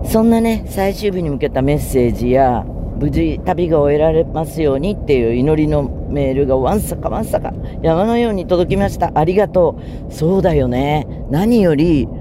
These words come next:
無事に一本も落とすことなくできたのが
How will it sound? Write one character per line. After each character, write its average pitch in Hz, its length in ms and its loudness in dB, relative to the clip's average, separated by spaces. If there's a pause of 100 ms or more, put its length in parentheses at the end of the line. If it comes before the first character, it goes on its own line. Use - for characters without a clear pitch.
(340)
無 156 120 0
事 202 200 0
に 196 220 -2 (1700)
一 - 80 2
本 196 400 2
も - 840 -6
落 160 140 -8
と 196 100 0
す - 100 -8
こ 151 140 0
と 127 140 0
な 143 160 0
く 123 240 -4
で 151 160 0
き - 80 -12
た 143 120 0
の 123 140 -2
が 107 220 -2